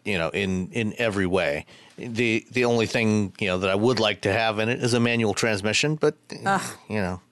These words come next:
Speaker 2: Yes.
Speaker 1: It,
Speaker 2: Well,
Speaker 1: it's twenty nineteen. What are you gonna do?
Speaker 2: it, yeah, it's, I mean, there's a couple things that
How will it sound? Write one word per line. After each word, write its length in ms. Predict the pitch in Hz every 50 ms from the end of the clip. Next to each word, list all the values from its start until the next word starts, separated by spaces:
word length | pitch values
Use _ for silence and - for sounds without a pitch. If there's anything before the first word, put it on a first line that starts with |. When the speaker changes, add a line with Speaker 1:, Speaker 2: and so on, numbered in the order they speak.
| _ _
Speaker 2:
Yes. 320 | 185 185 160 147 - - - - - -
Speaker 1:
It, 100 | - - - -
Speaker 2:
Well, 140 | 262 262
Speaker 1:
it's 80 | 247 240
twenty 220 | - 156 151 143 127
nineteen. 420 | 123 120 113 - - 101 82 80
What 100 | 90 95
are 40 | 95
you 40 | 92
gonna 160 | 90 90 87
do? 200 | 82 80 78 - -
Speaker 2:
it, 160 | - 277 - _
yeah, 240 | - 220 190 170 -
it's, 120 | - - -
I 60 | -
mean, 140 | 233 233 240
there's 180 | 233 247 214 262
a 40 | 254
couple 320 | - 285 269 269 277 262
things 460 | - - 208 196 196 185 180 175 -
that 540 | - 175 165 160 156 156 - - - -